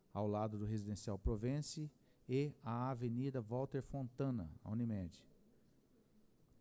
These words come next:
Indicação número quatrocentos e um barra dois mil e vinte e dois, do vereador Fernando Cirque. Solicita do Poder Executivo a possibilidade de avaliação ou vistoria no teto das dependências da Escola Municipal José Santilli Sobrinho.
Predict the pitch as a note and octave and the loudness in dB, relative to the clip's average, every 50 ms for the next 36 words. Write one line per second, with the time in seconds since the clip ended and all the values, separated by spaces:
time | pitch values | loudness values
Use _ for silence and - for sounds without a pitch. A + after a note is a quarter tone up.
0 | - - D3 C#3+ - - - D#3 C#3+ - - D#3+ D#3 D#3+ D#3+ D#3 D3+ C#3 C3 - | -6 -2 0 0 0 0 0 0 0 2 0 0 2 2 2 2 2 0 0 0
1 | D3 C3+ - - - D3 C#3+ C3+ B2+ B2+ A#2 C3+ D3+ D3+ B2 A#2 A2 A2 G#2+ A2 | -2 -2 -2 0 0 0 0 0 -2 -2 -2 0 0 0 0 2 2 0 2 2
2 | A2 G#2+ F#2+ A#2+ A#2+ A#2 G#2+ G#2+ G2 - - G2+ A#2 B2+ B2+ A2+ G#2+ A2 A2+ A2 | 2 0 2 2 2 2 2 0 -2 -2 0 2 4 4 4 2 2 0 0 0
3 | A2 A2 C3 C3 - - B2 C3 C3+ C3+ C3 - - B2+ B2 A#2+ - - D#2 D#2 | 2 2 2 0 2 2 0 0 0 -2 -4 -4 -2 -2 -2 -2 -2 -6 -6 -6
4 | - - - - - - - - - - - A#2+ A2 - - C#3+ C#3 - C3 A2+ | -10 -14 -20 -20 -20 -20 -20 -14 -6 -2 0 0 2 2 2 0 0 0 -2 -4
5 | A2+ - B2 A2+ A#2 A#2 G#2+ A2 G#2 - G#2+ - - C#3+ C#3 C3+ B2+ B2+ - C3 | 0 0 2 2 2 2 2 0 -2 -2 -4 -4 -2 -2 0 0 -2 0 0 0
6 | A#2+ - A2+ G#2+ G2+ G#2 G2+ A2 B2 C3 C3 A2+ A2 A2+ A2 G#2 G2+ B2+ C#3 C3+ | 0 0 -2 -4 -4 -4 -2 0 0 0 0 0 0 0 0 0 0 0 -2 0
7 | C3 B2 A2+ - - - D3+ D#3 D3 G#2+ - - - - - - - - - - | -2 -2 -2 -2 -2 0 0 2 2 0 -4 -6 -16 -20 -20 -20 -18 -6 2 6
8 | C#3+ C3+ A2 G2 G2 G2 A2 D#3 E3 - - - D#3 C#3 B2+ D3 D#3+ D3 A2 F2 | 6 6 6 4 0 0 0 0 0 0 2 2 2 4 4 4 2 4 2 2
9 | E2+ - - A2+ A#2 G#2+ - - - A#2+ B2 C3+ - - - G#2+ A2+ G#2+ G#2+ A2 | 0 -2 0 2 2 0 0 0 2 2 2 2 0 -2 -4 -4 0 0 0 0
10 | G#2+ G#2+ A#2 B2 A#2+ - B2+ A2+ G#2+ A#2+ C3 C#3+ C#3 - B2+ A#2 A2+ A#2+ A2+ A2 | 0 0 -2 0 6 8 6 8 6 0 0 0 -2 -2 -4 -2 0 0 0 0
11 | - - - A#2+ A#2+ B2 B2 A#2+ A2+ A2 G#2 G2 - - - - A#2+ B2 B2+ A#2 | -2 -4 -4 -2 0 2 2 2 2 2 0 0 -2 -6 -4 -2 0 0 0 0
12 | B2+ A#2+ G2+ G2+ B2 C3 - - G#2+ G#2 - - B2+ A#2+ - - C3 A#2 A#2 A2+ | -2 -2 -2 -2 -2 -2 -2 -2 -4 -4 -4 -6 -6 -6 -4 -4 -4 -2 0 0
13 | G2 E2+ D2+ | 0 -2 -4